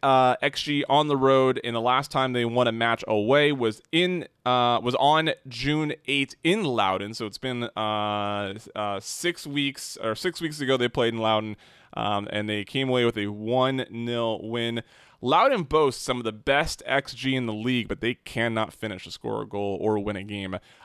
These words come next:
I already took the under two and a half goals in this match. I got it at minus one thirteen. I wouldn't, I probably wouldn't take that past minus one twenty.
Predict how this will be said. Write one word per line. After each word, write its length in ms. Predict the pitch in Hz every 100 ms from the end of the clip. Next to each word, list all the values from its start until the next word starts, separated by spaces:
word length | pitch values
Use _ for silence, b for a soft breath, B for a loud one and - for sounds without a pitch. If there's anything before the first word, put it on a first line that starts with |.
| b
I 160 | 123 160
already 240 | 160 147
took 300 | 147 143 -
the 180 | 117 -
under 300 | 139 147 117
two 160 | - 131
and 80 |
a 60 | 113
half 240 | 107 104
goals 260 | - 117 104
in 80 | 107
this 160 | 101
match. 260 | 117 127 123
I 60 | 107
got 140 | 104
it 20 |
at 60 | 95
minus 280 | 101 101 -
one 140 | 98
thirteen. 640 | - 98 - 143 135 131
I 160 | - 104
wouldn't, 400 | 101 101 98 98
I 120 | 107
probably 320 | 104 - 113 107
wouldn't 200 | 104 98
take 180 | 101
that 200 | 107 95
past 380 | - 101 98 -
minus 340 | 107 101 98 101
one 120 | 92
twenty. 360 | - 131 120